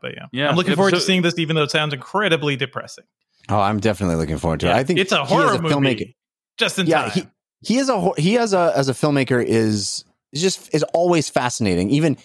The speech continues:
Speaker 3: even this movie, which again doesn't connect to me as much as others of his oeuvre, uh, I w-,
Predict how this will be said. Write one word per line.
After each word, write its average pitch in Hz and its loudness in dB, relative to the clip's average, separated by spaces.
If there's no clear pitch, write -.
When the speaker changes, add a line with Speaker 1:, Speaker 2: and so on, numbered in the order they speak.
Speaker 3:
even 196 2
this 202 0
movie, 175 2
which 123 0
again 135 0
doesn't 139 -2
connect 135 -2
to 139 0
me 117 0
as 107 -4
much 120 0
as 107 2
others 90 0
of 98 0
his 90 0
oeuvre, 87 2
uh, 95 0
I 123 2
w-, 123 -2